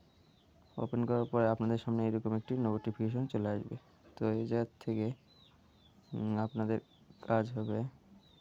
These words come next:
এই যে এই জায়গা থেকে আপনাদের কাজ হলো এই যে থেকে এই যে এই থাম্বনেলটা তৈরি করার জন্য আপনাদের একটি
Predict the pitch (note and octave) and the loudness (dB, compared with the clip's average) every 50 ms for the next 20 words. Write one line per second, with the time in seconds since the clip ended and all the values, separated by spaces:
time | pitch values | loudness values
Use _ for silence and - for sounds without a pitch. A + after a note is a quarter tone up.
0 | - - - - - - - - - G#2 G#2 A#2+ - - - A2 A2+ A2 - A#2+ | -20 -20 -20 -20 -20 -20 -8 -2 0 0 0 -2 -4 -4 -2 0 0 0 0 0
1 | A#2 - - - A#2+ A#2+ A#2+ A#2+ A#2+ A#2+ A#2 A#2 - A#2 A2+ A2 A2+ G#2 G#2 A2+ | -2 0 0 2 2 4 4 4 2 0 0 2 4 4 4 4 4 2 2 2
2 | A2+ - - G2+ G#2 A2 A2 G#2+ - - - A2+ A2 A2+ A2 G#2+ G#2+ G#2 G#2 - | 0 0 0 -2 0 0 -2 -2 -4 -4 -4 -2 0 0 0 0 0 -2 -2 -4
3 | - - - - - - - - - - - - - - - - - - - - | -6 -16 -20 -20 -20 -20 -20 -20 -20 -20 -20 -20 -20 -20 -20 -20 -20 -20 -20 -20
4 | - - - - - - - - - A2+ A2+ - - - - - A2+ A2+ A2+ A2+ | -20 -20 -20 -20 -20 -20 -10 -4 -4 -2 -2 -4 -8 -8 -2 2 2 4 4 4
5 | A#2 B2 B2 C3 B2+ - B2 A2 A2+ - - - A2 A2 A2 A2+ A#2 A#2 A#2 A2+ | 4 4 2 2 2 4 4 4 4 4 2 2 2 2 2 4 4 4 4 4
6 | A2 - - - C#3+ A2 A2+ A2 A2 A2 A2 G#2+ A2+ A2 G#2+ G#2+ G#2 G2+ A2 A2 | 2 0 -6 -8 -4 -2 0 2 2 2 2 2 2 2 2 0 0 2 2 0
7 | A#2 D3 D3+ D3 C#3+ - G#2+ G#2 - - A#2 B2 C#3+ | 0 0 -4 -6 -6 -6 -6 -8 -4 -2 0 0 0